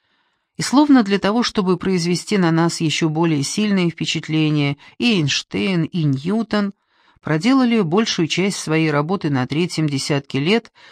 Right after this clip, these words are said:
и за немыслимо короткое время. Как-то Ньютон не смог вернуться в университет, закрытый по причине чумы,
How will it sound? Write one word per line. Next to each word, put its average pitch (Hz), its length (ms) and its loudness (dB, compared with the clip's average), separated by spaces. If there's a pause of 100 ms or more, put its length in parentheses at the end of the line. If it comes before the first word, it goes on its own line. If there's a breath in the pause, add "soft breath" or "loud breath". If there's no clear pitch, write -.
(280 soft breath)
и 165 80 0
за 170 140 2
немыслимо 196 720 2
короткое 135 580 -4
время. 110 440 -6 (1040)
Как-то 196 300 -4
Ньютон 190 420 0
не 185 120 0
смог 185 280 0
вернуться 170 520 0
в 160 40 -4
университет, 165 720 0
закрытый 139 460 -2
по 139 120 -6
причине 143 500 -2
чумы, 143 500 0